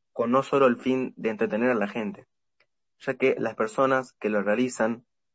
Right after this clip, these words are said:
piden donaciones de plata que luego se envían a la Cruz Roja para colaborar con lo que falta en el país.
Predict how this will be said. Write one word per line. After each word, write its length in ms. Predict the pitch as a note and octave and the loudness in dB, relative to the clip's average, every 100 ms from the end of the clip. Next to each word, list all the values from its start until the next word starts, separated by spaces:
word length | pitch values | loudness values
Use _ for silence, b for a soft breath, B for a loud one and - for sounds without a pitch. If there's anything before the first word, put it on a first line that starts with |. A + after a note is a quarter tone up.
| _ _ - | _ _ -2
piden 420 | C#3 D3+ C#3+ - A2+ | 2 2 2 -2 -6
donaciones 800 | G#2 A2+ G#2+ - C3 C3 B2+ - | 0 0 0 -2 0 0 -2 -4
de 180 | G#2 | -4
plata 480 | G#2 B2+ B2 A#2+ A#2+ - | 0 0 2 0 -2 -4
que 100 | G#2+ | -2
luego 360 | A2 C3 C3 | 2 2 2
se 220 | B2 - | -2 -6
envían 560 | G#2 G2+ B2 A#2+ A2+ A2 _ _ _ _ | -4 0 0 0 -2 -6 _ _ _ _
a 120 | G2+ | -2
la 180 | G#2+ A2+ | 0 0
Cruz 220 | C#3+ C#3+ | 0 0
Roja 380 | A2+ G#2 - - _ _ _ _ _ _ _ - | 2 0 0 -12 _ _ _ _ _ _ _ -2
para 240 | A2+ A2 | 0 2
colaborar 680 | A2+ A#2 A#2 A#2+ C#3 C#3+ - _ - | 2 2 4 4 4 2 -4 _ -4
con 160 | G#2 | 0
lo 100 | G#2 | 0
que 100 | G#2 | -2
falta 540 | G#2+ C3 B2+ B2 B2 - | -2 0 0 2 0 0
en 140 | G#2+ | -4
el 120 | G#2+ G#2 | -4 0
país. 460 | B2 G#2 F#2+ - | 0 0 -4 -18